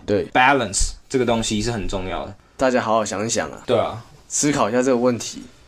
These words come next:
Speaker 2: 而且我觉得 balance 这个东西对我们十九、二十的这个年纪来讲，我觉得蛮重要的。我说实话。
Speaker 1: 很重要，非常重要。
Speaker 2: 金钱、学业，然后你以后的工作，你要怎么样去规划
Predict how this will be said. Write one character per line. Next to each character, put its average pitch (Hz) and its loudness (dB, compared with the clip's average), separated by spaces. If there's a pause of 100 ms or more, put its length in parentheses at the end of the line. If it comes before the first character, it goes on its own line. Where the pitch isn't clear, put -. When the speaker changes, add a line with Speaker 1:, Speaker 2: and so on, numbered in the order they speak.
(480)
Speaker 2:
而 151 4
且 165 4
我 131 4
觉 147 4
得 143 4
balance 135 4
这 139 -2
个 127 4
东 117 2
西 113 -4
对 139 0 (300)
我 110 -2
们 104 0
十 110 0
九、 107 2
二 123 4
十 95 -2
的 87 -6
这 - -4
个 110 0
年 101 0
纪 107 0
来 92 0
讲， 73 -8 (520)
我 110 -2
觉 143 2
得 175 4
蛮 139 2
重 160 2
要 120 0
的。 113 -10
我 110 -8
说 147 0
实 139 2
话。 139 6
Speaker 1:
很 - -
重 143 4
要， 131 4
非 131 0
常 110 0
重 117 0
要。 107 2
Speaker 2:
金 202 6
钱、 113 2 (300)
学 127 2
业， 135 4 (300)
然 113 0
后 135 4
你 117 0
以 107 0
后 120 4
的 107 2
工 120 2
作， 120 -2 (220)
你 147 0
要 165 6
怎 117 -2
么 107 0
样 131 2
去 131 -2
规 117 2
划 113 0